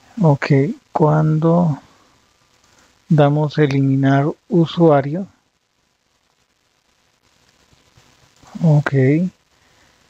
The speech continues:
eh, buscamos el usuario y lo eliminamos. Si no existe, mostramos un mensaje acorde.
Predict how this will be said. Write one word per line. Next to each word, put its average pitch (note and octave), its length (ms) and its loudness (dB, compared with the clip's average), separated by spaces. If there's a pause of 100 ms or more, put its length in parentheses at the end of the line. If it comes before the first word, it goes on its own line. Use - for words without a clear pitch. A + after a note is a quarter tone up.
(400)
eh, D3 420 4
buscamos C#3+ 600 0
el D#3 160 0
usuario E3+ 640 -2 (140)
y F3+ 160 -6
lo E3 120 0
eliminamos. D3 680 -4
Si D3 180 -4
no D#3+ 120 2
existe, F#3+ 800 0
mostramos C#3+ 540 -2
un D3 80 -2
mensaje C#3+ 640 -2 (260)
acorde. B2+ 600 -4